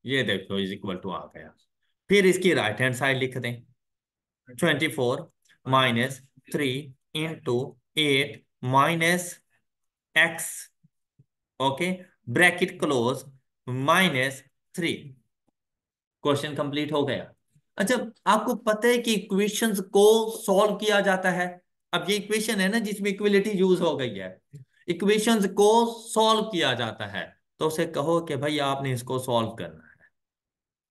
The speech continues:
अब अगर आपने यहां पर आके is equal to कर दिया ना तो ये सिंटैक्स एरर दे देगा,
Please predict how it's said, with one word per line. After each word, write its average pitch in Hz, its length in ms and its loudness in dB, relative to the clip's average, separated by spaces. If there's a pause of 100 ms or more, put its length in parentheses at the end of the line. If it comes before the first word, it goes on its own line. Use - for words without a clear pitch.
(140)
अब 214 180 2
अगर 233 240 2
आपने 220 360 2
यहां 190 400 2
पर 254 180 4
आके 226 320 0
is 202 120 -2
equal 277 300 2
to 254 140 -4
कर 220 120 0
दिया 180 220 -2
ना 180 140 -4 (600)
तो 175 40 -8
ये 185 120 -4
सिंटैक्स 185 460 -4
एरर 208 260 0
दे 117 200 -2
देगा, 87 300 -10